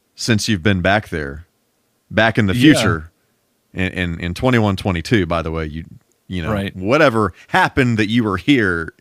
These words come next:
Speaker 1: you know, in this year, and you've traveled back and, or forward in time to where you are? Like, what, what have you been doing?
Speaker 2: So I, I must have, like, in that, you know, inter, uh, spatial, inter, uh, uh,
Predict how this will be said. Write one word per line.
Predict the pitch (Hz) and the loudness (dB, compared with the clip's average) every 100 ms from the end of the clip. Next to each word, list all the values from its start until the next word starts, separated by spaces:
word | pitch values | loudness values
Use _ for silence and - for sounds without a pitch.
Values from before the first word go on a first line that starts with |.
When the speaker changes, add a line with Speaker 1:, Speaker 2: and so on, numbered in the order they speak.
| _ _ - | _ _ -6
Speaker 1:
you | 98 | -2
know, | 90 82 | -2 -2
in | 87 | -4
this | 101 127 95 | -2 -2 -2
year, | 87 82 | -2 -2
and | 82 85 | -2 -4
you've | 80 76 | -8 -6
traveled | - 110 92 80 | 0 0 0 -2
back | 92 85 | -2 -2
and, | 85 80 - _ _ | -6 -10 -12 _ _
or | 98 87 | -4 -2
forward | - 127 131 107 90 | 0 2 4 2 0
in | 85 | -2
time | 110 95 85 | -2 -2 -2
to | 85 | -6
where | 85 | -4
you | 85 90 | -4 -4
are? | 71 71 | -6 -10
Like, | 73 78 _ - | -14 -14 _ -2
what, | 120 120 | 0 2
what | 147 | 2
have | 123 | 2
you | 110 | 0
been | 95 90 | 0 0
doing? | 120 78 92 - _ _ _ - | 0 -2 -12 -20 _ _ _ -12
Speaker 2:
So | - 156 139 131 117 - _ - | -4 -2 -2 -2 -4 -8 _ -4
I, | 131 131 131 | -2 0 0
I | 147 | 0
must | 175 180 | -2 -2
have, | 135 113 | -4 -2
like, | 113 107 - | -2 -4 -4
in | 117 113 | -4 0
that, | 101 - 110 | -2 -2 -4
you | |
know, | 101 92 92 - | -2 -2 -6 -8
inter, | 113 113 113 101 101 98 - | -6 -4 -4 -2 -2 -4 -6
uh, | 95 90 87 80 - - | -4 -4 -4 -8 -12 -16
spatial, | - - 113 110 117 110 | -14 -6 -4 -4 -4 -4
inter, | 113 107 110 101 98 95 - | -4 -4 -4 -2 -2 -4 -6
uh, | 98 95 90 - _ _ _ _ 117 | -4 -4 -6 -12 _ _ _ _ -8
uh, | 92 78 | -6 -6